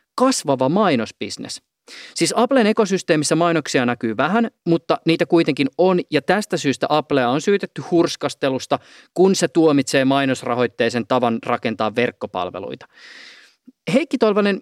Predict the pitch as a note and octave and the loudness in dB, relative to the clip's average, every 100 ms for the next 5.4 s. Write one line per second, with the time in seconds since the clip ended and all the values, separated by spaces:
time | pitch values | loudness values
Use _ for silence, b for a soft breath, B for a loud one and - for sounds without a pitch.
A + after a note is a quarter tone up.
0 | - A#3+ D4 F#4 D4+ A#3 - G#3+ E3 D#3 | -2 -2 0 -2 0 -2 0 2 2 0
1 | - E3+ - E3 - B2+ C#3 B2 A#2 - | -4 -4 -2 -4 -4 -6 -2 -2 -2 -4
2 | C3 C3 C3 A#2 C3 F#3+ - C#4+ - G#3+ | -2 0 0 -2 -4 -4 -2 -4 -4 -8
3 | - C#4 - G3 D#3 C3+ B2 A#2+ C3 A#2+ | -6 -6 -2 0 2 2 0 -2 -4 -4
4 | C3+ C#3 B2+ G#2+ G#2 - A2 - A#2 G#2 | -2 0 0 -2 -8 -12 -8 -2 -2 -4
5 | F#2+ - - | -8 -12 -14